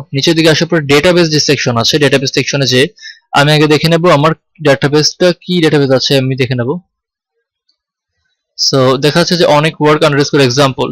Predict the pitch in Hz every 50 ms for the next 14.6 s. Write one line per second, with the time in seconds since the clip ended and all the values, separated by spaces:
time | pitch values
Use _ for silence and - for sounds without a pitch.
0 | 131 135 139 127 131 160 - _ _ _ _ _ - - 151 139 139 131 139 139
1 | 131 - 143 135 131 127 131 127 123 - - 175 190 - - - - - - -
2 | _ _ _ _ _ _ _ _ _ _ _ _ _ _ _ _ _ _ _ _
3 | _ - - - - - 294 - - - - - - - - - - 143 - _
4 | _ _ _ _ _ _ _ _ _ _ _ _ _ _ _ _ _ 831 855 _
5 | - 554 523 - - - _ _ _ 762 784 _ _ _ _ _ _ _ _ _
6 | _ _ _ _ _ _ _ - - - - - - - - - - - 151 143
7 | 143 135 131 123 139 135 135 131 - - - - 156 139 123 120 113 113 113 110
8 | - - 117 - - - - - 117 - - - - - - _ _ _ _ -
9 | - _ - _ _ _ _ _ _ _ _ _ _ _ _ - - 147 156 160
10 | 180 185 175 160 160 - 175 156 131 139 151 143 143 139 151 143 - 160 156 156
11 | 147 143 139 131 - 143 143 143 143 139 - - - 139 127 147 185 185 - _
12 | _ _ _ _ _ _ _ _ _ _ _ _ _ _ _ _ _ _ _ _
13 | _ _ _ _ _ _ _ _ _ _ _ _ _ - _ _ - - - 147
14 | 139 139 135 127 127 120 139 127 120 117 117 117